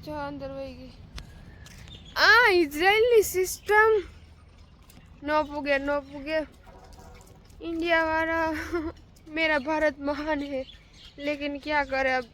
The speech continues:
આની સિસ્ટમને આપણે ન પૂગે કે તમે ગમે એ કહો ને કે ભાઈ,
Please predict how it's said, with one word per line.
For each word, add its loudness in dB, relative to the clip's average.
આની 4
સિસ્ટમને 0
આપણે 0
ન -2
પૂગે -4
કે -6
તમે -6
ગમે -4
એ -10
કહો -8
ને -6
કે -6
ભાઈ, -6